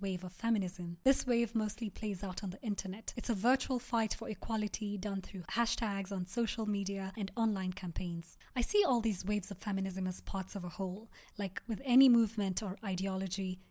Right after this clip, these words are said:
it started simple and evolved over time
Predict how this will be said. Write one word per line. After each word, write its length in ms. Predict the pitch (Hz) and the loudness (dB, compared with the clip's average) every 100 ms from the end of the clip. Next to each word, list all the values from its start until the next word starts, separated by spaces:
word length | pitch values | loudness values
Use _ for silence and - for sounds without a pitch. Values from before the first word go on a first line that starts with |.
| - | -8
it 120 | - | -4
started 380 | - 285 302 262 | 0 0 0 -2
simple 520 | - 226 - 220 214 226 | 0 2 2 2 0 -2
and 120 | 202 | -2
evolved 540 | 185 202 202 208 208 233 | -2 -2 0 0 0 -6
over 160 | 180 | -6
time 420 | 185 - 190 185 | -6 -4 -2 -2